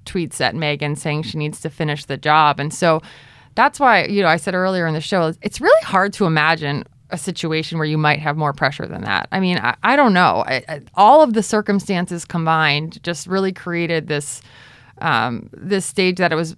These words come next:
remarkable that she did what she was able to do soccer-wise with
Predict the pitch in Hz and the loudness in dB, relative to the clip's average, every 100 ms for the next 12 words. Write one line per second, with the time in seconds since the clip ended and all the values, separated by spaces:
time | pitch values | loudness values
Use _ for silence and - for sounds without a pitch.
0 | - 185 170 165 175 175 165 156 151 147 | -4 0 2 2 2 -2 -2 0 0 -4
1 | - 151 - - 160 147 170 165 - - | -4 -4 -4 -10 -8 -4 -4 -6 -8 -6
2 | 160 151 156 147 143 156 151 147 - 156 | -6 -2 -4 -4 -8 -8 -8 -6 0 0
3 | 180 180 147 139 147 147 165 156 | 0 -2 0 0 -4 -6 -8 -8